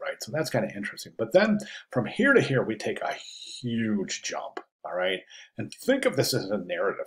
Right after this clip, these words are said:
Think of it as, as a storytelling. So all of a sudden from here, we, we get in this setting where, where you have this girl mowing her lawn. And then all of a sudden, the lawnmower blows, and out of nowhere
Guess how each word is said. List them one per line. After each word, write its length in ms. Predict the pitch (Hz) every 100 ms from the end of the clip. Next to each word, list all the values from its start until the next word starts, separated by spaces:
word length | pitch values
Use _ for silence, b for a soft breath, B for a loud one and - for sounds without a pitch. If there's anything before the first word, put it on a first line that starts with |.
| -
Think 140 | 113
of 100 | 160
it 120 | 226
as, 220 | - 120 -
as 200 | 110 104 -
a 40 |
storytelling. 800 | - - - 98 101 87 - - - B B B
So 140 | - 139
all 180 | 196
of 80 | 262
a 60 | 208
sudden 340 | - 107 107
from 200 | 104 87
here, 260 | - 98 85 -
we, 220 | 113 120
we 120 | 117 107
get 220 | 160 -
in 80 | 139
this 160 | 117
setting 400 | - - - 175
where, 180 | - -
where 140 | 175 175
you 60 |
have 140 | 226 254
this 120 | -
girl 360 | - 175 175 -
mowing 240 | - 190
her 140 | - 82
lawn. 240 | - - - _
And 120 | -
then 60 | -
all 180 | - 220
of 60 | 220
a 80 | -
sudden, 300 | - 110 104
the 80 |
lawnmower 440 | 92 113 123 107 -
blows, 320 | - 110 104 104
and 80 | - _
out 220 | 151 175
of 200 | 170 135
nowhere 720 | 135 139 139 131 107 95 -